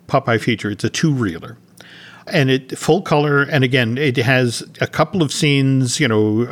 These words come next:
particularly Popeye going through caves and wandering through, uh, the countryside that, that really make use of the stereoptical thing. But the plan that Max had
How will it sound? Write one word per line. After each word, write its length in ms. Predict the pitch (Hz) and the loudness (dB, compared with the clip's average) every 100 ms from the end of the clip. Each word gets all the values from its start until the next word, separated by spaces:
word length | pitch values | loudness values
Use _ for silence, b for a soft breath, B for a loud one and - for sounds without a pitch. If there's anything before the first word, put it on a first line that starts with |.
| 139 | -6
particularly 360 | - - 131 | -4 0 -2
Popeye 480 | 113 131 131 - 123 | 0 -2 0 2 2
going 240 | 113 120 113 | 2 0 0
through 220 | 127 107 | 0 -2
caves 580 | - 131 117 117 110 113 | 2 2 4 2 0 -6
and 180 | 98 - B B B B | -8 -10 B B B B
wandering 380 | 127 127 127 113 | 2 2 0 0
through, 600 | 131 117 113 113 113 120 | 0 2 2 2 0 -2
uh, 180 | 127 113 | -2 -2
the 120 | 135 | -2
countryside 800 | 131 123 123 - 117 107 107 - | -2 -2 -2 0 2 2 -2 -6
that, 200 | 139 - | -8 -2
that 160 | 120 120 117 113 | -2 -2 -4 2
really 420 | 131 156 143 117 | 4 6 4 2
make 260 | 117 110 | 0 0
use 180 | 127 107 | 0 -2
of 120 | 117 | -4
the 100 | 110 | -4
stereoptical 760 | 110 - 110 110 110 - 107 98 | -4 0 2 2 2 -2 -6 -6
thing. 220 | 98 101 - B B B B B | -8 -10 -16 B B B B B
But 240 | 165 160 - | 0 0 -2
the 80 | |
plan 460 | - - 160 233 233 | -6 -2 0 2 0
that 180 | 202 156 | 0 0
Max 440 | 143 135 139 - | 0 0 0 -6
had 600 | - 131 120 98 92 98 | -8 -2 0 0 -6 -12